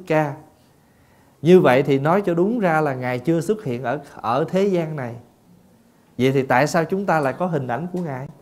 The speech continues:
Nếu một người chưa có mặt mà sao chúng ta có hình ảnh? Cho nên trong kinh á, không có gọi là Phật Di Lặc. Trong kinh gọi là Bồ Tát Di Lặc.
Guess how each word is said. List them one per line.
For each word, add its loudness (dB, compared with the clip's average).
Nếu 6
một -4
người 2
chưa 2
có 2
mặt -6
mà -6
sao -4
chúng -8
ta -8
có -10
hình -8
ảnh? -12
Cho 8
nên 4
trong 0
kinh 6
á, -4
không 2
có 4
gọi 4
là 2
Phật 0
Di 4
Lặc. 0
Trong 2
kinh 4
gọi 0
là -2
Bồ 6
Tát 4
Di 4
Lặc. 0